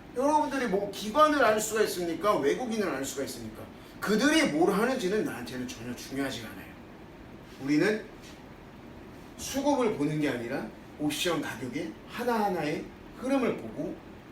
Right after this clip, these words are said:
매매를 하는 겁니다. 그렇기 때문에 이 파생의 상금도 시황 보지 말 것, 차트 보지 말 것, 수급 보지 말 것, 이것은 굉장히 중요합니다. 네. 그래서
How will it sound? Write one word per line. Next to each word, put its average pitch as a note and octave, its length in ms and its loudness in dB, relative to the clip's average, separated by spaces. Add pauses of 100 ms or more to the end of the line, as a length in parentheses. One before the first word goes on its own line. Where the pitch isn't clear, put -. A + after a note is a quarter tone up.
(140)
매매를 C3 420 -2
하는 D#3+ 200 -4
겁니다. G#2+ 220 -8 (500)
그렇기 F#3+ 340 2
때문에 E3 420 0 (440)
이 D3+ 120 -4
파생의 A#3 460 2
상금도 G3 580 0 (160)
시황 A#3+ 420 4
보지 F#3 180 2
말 D#3 200 2
것, A3+ 220 4 (220)
차트 B3 360 -4
보지 G3+ 200 2
말 E3 160 2
것, G#3+ 220 2
수급 - 320 -2
보지 E3+ 180 4
말 C3+ 180 -2
것, - 100 -10 (460)
이것은 D#3+ 420 0 (200)
굉장히 D#3+ 520 2
중요합니다. A#2+ 520 -2 (1080)
네. B2 120 -8 (560)
그래서 F#3 280 0